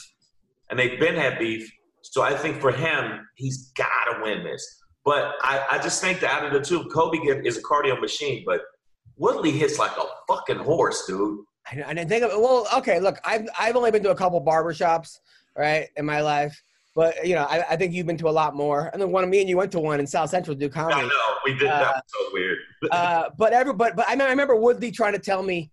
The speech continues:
Speaker 2: he wanted to be, like, the champ of the barbershops. Like, that was his,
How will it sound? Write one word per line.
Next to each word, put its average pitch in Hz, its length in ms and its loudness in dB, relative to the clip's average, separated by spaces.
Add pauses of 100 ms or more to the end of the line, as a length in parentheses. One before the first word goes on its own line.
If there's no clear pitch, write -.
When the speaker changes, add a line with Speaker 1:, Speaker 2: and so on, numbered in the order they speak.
(180)
Speaker 2:
he 202 160 -6
wanted 202 320 4
to 185 80 -2
be, 175 240 -8
like, 156 260 -4
the 139 80 -10
champ 170 380 -2
of 143 60 -10
the 135 60 -4
barbershops. 135 800 -4
Like, 139 180 -2
that 170 200 -2
was 160 160 -8
his, 151 260 -6